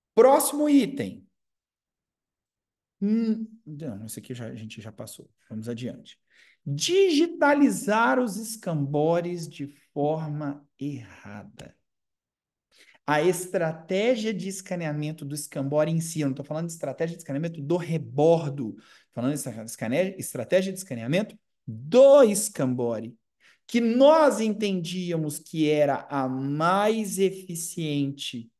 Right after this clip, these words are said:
é a que se mostra menos precisa. Essa imagem é a imagem do escambore digitalizado em boca.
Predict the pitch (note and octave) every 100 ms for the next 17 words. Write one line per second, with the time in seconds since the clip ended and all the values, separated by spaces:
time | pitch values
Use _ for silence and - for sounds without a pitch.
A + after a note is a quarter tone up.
0 | _ _ _ _ _ _ _ _ _ _
1 | _ _ E3+ E3+ D#3 - D3+ E3 C3+ B2+
2 | B2 - B2+ C3 C3 B2 B2+ B2 C#3 C3+
3 | - C3 B2+ A2+ C3+ _ _ _ _ _
4 | _ _ - - _ _ _ _ D#3 D#3
5 | D#3 D3+ F3 F3+ E3+ D3 D#3+ D#3 D3 D3+
6 | D#3 D#3+ D#3+ D#3 D#3 - C#3+ C#3+ D3+ D3+
7 | D3+ D3+ D3+ C#3+ C#3+ C#3+ D3+ D3+ C#3+ C#3+
8 | D3+ D3+ - G#2+